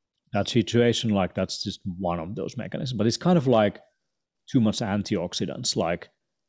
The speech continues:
if you have, like, a lot of pro-oxidants in your body, like, antioxidants are helpful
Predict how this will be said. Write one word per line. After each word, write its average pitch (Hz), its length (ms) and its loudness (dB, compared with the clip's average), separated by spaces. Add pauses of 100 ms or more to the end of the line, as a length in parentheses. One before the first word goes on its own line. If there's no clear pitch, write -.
(800)
if 98 140 -4
you 120 80 6
have, 110 120 6
like, 101 220 4
a 107 40 2
lot 104 120 6
of 98 120 -2
pro-oxidants 92 840 -2
in 95 80 -4
your 82 160 -6
body, 92 360 -6
like, 80 200 -6
antioxidants 90 800 -8
are 80 100 -6
helpful 98 600 -6